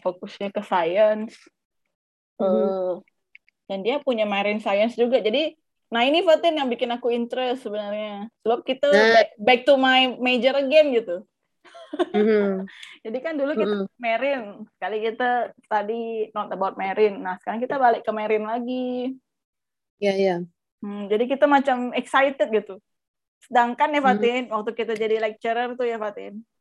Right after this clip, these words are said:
Speaker 1: kita tuh sebenarnya ngajarkan te-, pasal apa coba?
Speaker 2: <laughs>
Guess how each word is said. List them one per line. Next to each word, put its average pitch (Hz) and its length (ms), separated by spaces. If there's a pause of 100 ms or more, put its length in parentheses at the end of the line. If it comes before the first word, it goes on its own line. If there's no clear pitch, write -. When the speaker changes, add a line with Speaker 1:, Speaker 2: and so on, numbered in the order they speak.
(160)
Speaker 1:
kita 277 240
tuh 403 80
sebenarnya 330 400
ngajarkan 247 500
te-, - 380
pasal 240 260
apa 233 220
coba? 214 240 (1160)
Speaker 2:
<laughs> - 360